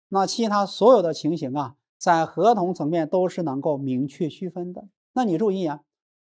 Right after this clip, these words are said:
那这三种情形呢，讲的是合同层面彼此不能够区分开，那就是整体把它作为一个履约义务来处理啊。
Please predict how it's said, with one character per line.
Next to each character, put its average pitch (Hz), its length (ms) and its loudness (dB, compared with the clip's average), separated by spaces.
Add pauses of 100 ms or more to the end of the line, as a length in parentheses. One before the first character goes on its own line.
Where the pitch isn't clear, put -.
(100)
那 254 180 6
这 302 240 6
三 254 200 6
种 214 120 0
情 180 220 -2
形 185 160 0
呢， 185 100 0
讲 151 220 -2
的 175 80 -2
是 190 140 -4
合 220 260 2
同 202 180 -4
层 165 160 -6
面 175 240 -2
彼 196 200 -4
此 - 160 -4
不 220 140 -6
能 160 140 -4
够 170 120 0
区 175 180 -8
分 190 160 -4
开， 185 300 -4 (340)
那 240 300 6
就 196 160 2
是 175 180 -2
整 165 260 0
体 180 200 2
把 151 160 -2
它 151 100 0
作 190 160 0
为 160 160 2
一 165 260 2
个 214 220 6
履 143 240 -2
约 151 220 -2
义 165 120 -4
务 139 120 -2
来 131 100 -2
处 131 160 -6
理 131 100 -4
啊。 123 140 -8